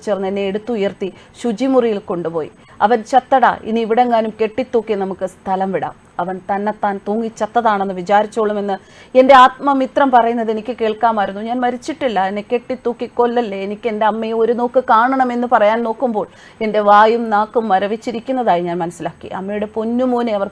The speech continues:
പച്ച ജീവനോടെയാണ് കെട്ടിത്തൂക്കിയത്. അങ്ങനെയാണ് എൻ്റെ ജീവൻ പോയത്. എന്തിനാണ് അമ്മേ എൻ്റെ കൂട്ടുകാർ എന്നോട് ഇത്തരത്തിൽ പെരുമാറിയത്? ഞാൻ അതിനു മാത്രം എന്ത് തെറ്റാണ് ചെയ്തത്? എന്നെ കൊല്ലാതെ വിടാമായിരുന്നില്ലേ? എങ്കിൽ എനിക്ക് ഇനിയും നിങ്ങളോടൊപ്പം ജീവിച്ചു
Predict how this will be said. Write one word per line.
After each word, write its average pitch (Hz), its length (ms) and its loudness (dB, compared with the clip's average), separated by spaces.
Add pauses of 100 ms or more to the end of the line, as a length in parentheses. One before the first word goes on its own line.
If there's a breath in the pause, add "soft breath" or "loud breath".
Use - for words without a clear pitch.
പച്ച 240 320 0 (120)
ജീവനോടെയാണ് 220 680 0 (120)
കെട്ടിത്തൂക്കിയത്. 196 720 -10 (460 loud breath)
അങ്ങനെയാണ് 285 420 4
എൻ്റെ 240 240 0
ജീവൻ 220 300 0
പോയത്. 175 240 -4 (180)
എന്തിനാണ് 233 460 -2
അമ്മേ 202 180 -4
എൻ്റെ 190 200 -6
കൂട്ടുകാർ 185 420 -4
എന്നോട് 185 240 -6
ഇത്തരത്തിൽ 180 420 -6
പെരുമാറിയത്? 175 500 -4 (360 loud breath)
ഞാൻ 302 100 6 (100)
അതിനു 311 280 4
മാത്രം 320 280 2 (100)
എന്ത് 233 160 -2 (100)
തെറ്റാണ് 208 480 -2
ചെയ്തത്? 175 300 -10
എന്നെ 240 120 -8 (100)
കൊല്ലാതെ 277 440 -2
വിടാമായിരുന്നില്ലേ? 202 640 -2
എങ്കിൽ 233 240 -6
എനിക്ക് 233 240 -8
ഇനിയും 269 240 0
നിങ്ങളോടൊപ്പം 240 520 2 (440 loud breath)
ജീവിച്ചു 226 480 -6